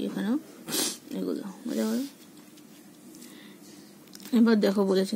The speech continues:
নিচের প্রতি ছবিতে সরল রেখাংশ ও রশ্মি খুঁজি ও লিখি। একদিকে অ্যারো থাকলে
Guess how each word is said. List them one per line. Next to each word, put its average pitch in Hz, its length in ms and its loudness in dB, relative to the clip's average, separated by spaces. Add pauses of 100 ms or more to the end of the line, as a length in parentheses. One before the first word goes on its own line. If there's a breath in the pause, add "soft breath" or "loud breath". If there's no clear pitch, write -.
নিচের 202 340 2
প্রতি 202 220 0 (100)
ছবিতে 196 300 0 (140)
সরল 196 280 0 (140)
রেখাংশ 220 400 0 (260)
ও - 20 2 (160)
রশ্মি 190 320 0 (100)
খুঁজি 202 280 -2 (100)
ও - 20 2 (120)
লিখি। - 260 -14 (1500 loud breath)
একদিকে 226 400 4
অ্যারো 208 180 4 (100)
থাকলে 202 280 0